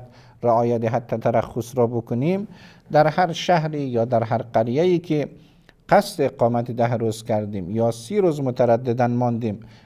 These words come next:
و بعد از اونجا خارج شدیم، ادامه سفر را باز باید رعایت حد ترخص را بکنیم و به صورت طبیعی در برگشت هم باز همین مسئله مطرح خواهد شد.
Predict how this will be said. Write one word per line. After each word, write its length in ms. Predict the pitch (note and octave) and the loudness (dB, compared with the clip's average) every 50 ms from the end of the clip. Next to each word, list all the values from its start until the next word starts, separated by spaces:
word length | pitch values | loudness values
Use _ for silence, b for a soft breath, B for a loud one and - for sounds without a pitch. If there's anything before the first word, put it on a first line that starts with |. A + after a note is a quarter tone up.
| B B - | B B -4
و 100 | A#2 A2+ | -4 0
بعد 340 | A#2+ B2+ B2 A#2+ A#2 A#2+ - | 2 4 4 4 2 0 -4
از 220 | - B2+ A#2 A2+ - | -4 -2 -2 -4 -6
اونجا 380 | - B2+ B2+ A#2+ A#2+ B2+ A#2+ | -8 -6 -4 -4 0 0 -2
خارج 340 | A#2 - - A#2 A#2 A#2+ A2+ | 0 0 0 0 2 0 -2
شدیم، 360 | A2 - - A#2+ A#2 A#2 B2 A#2 | -6 -6 -6 -4 -4 -4 -4 -6
ادامه 500 | - B2 A#2 B2+ B2 B2 A#2+ A#2+ A#2+ A#2+ | -6 -6 -2 -2 -2 0 0 0 -2 -2
سفر 420 | A2 A#2 - A2+ A#2 - - G3+ G#3+ | -2 -2 -2 -4 -2 2 4 4 4
را 380 | G#3 G3 G3+ G3+ G#3 G#3 A3 G#3+ B B B B B B | 4 4 4 6 6 4 2 -2 B B B B B B
باز 300 | - F3 G#3 F#3 F3+ G3 | 6 6 6 6 4 0
باید 360 | F#3+ D#3+ D#3+ D#3+ D#3+ - - | 0 2 2 0 -2 -2 -4
رعایت 360 | A#2 G2+ A2+ A#2 A#2+ A#2 A2+ A#2 | -2 0 0 0 -2 -2 -2 -2
حد 260 | B2 A2+ A2+ - A2+ | -2 -4 -4 -6 -8
ترخص 580 | G#2+ - A2 A#2 A2 - - - D3 - - | -4 -4 -2 -2 -2 -4 -4 -8 -8 -6 -4
را 120 | D#3+ D3 C#3+ | -2 -2 0
بکنیم 540 | C#3 D#3+ D#3 D#3+ - B2 A#2+ A#2+ A2+ A2 - - B B B B B B B B B B - | 2 2 0 0 0 -2 -2 -2 -2 -4 -6 -12 B B B B B B B B B B -2
و 80 | D3+ | 0
به 140 | D#3 F3+ F#3 | 4 4 4
صورت 400 | F3+ - - G#3 A3 A#3+ A3 - | 2 2 -2 0 0 0 0 0
طبیعی 600 | G#3 - - F3+ E3+ E3+ F3 E3+ - E3 D#3+ D#3 | -4 0 0 0 2 2 0 -2 0 -2 -2 -2
در 300 | D#3 F3 E3+ D3 D3 C#3+ | -2 2 4 4 4 4
برگشت 720 | C3+ D3 D3 D3+ D#3 D3+ E3+ G3+ A3+ A3 - - - - | 4 4 4 4 4 4 4 4 4 4 2 -4 -2 0
هم 240 | F#3+ F#3 F#3 F3+ G3+ B B B B B | 2 2 2 0 -2 B B B B B
باز 260 | - D#3 D3+ D3 - - | 2 2 2 2 0 -4
همین 320 | - A#2 A#2+ A#2+ A#2 A#2 | -2 -2 0 0 0 0
مسئله 460 | A#2+ A#2 A#2+ - - - A#2+ C#3 E3 | -2 -2 -4 -6 -8 -6 -2 -2 0
مطرح 400 | F3 C#3 A#2 - - - D#3 C#3 | 0 0 -2 -2 4 4 4 4
خواهد 320 | - - - G2 G#2 F2+ - | 4 2 0 0 -2 -2 -4
شد. 240 | - - - - | -8 -16 -16 -18